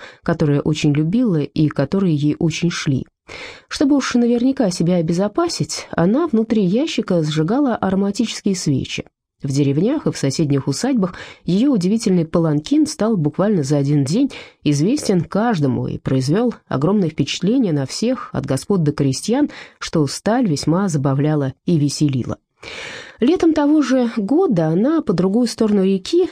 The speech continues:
в соседней Воронежской губернии, прикупила ещё одну деревню – Соловку. Вместе с Деляной сторожевого леса и в конце сентября, когда бумаги её были наконец оформлены,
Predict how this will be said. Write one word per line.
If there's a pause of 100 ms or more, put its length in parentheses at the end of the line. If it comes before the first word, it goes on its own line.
(180)
в
соседней
Воронежской
губернии, (300)
прикупила
ещё
одну
деревню – (140)
Соловку. (340)
Вместе
с
Деляной
сторожевого
леса
и
в
конце
сентября,
когда
бумаги
её
были
наконец
оформлены,